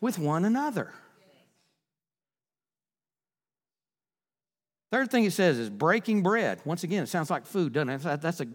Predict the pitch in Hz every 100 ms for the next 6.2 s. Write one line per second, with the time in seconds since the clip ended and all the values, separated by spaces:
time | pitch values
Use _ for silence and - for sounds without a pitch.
0 | - 147 151 139 156 123 170 143 - 110
1 | 104 107 131 151 - - - - - 156
2 | 170 185 226 208 139 - - - 147 143
3 | 190 233 165 151 139 143 139 143 160 143
4 | 139 170 131 - _ 151 190 185 139 208
5 | 220 151 135 135 139 127 - 147 170 196
6 | 95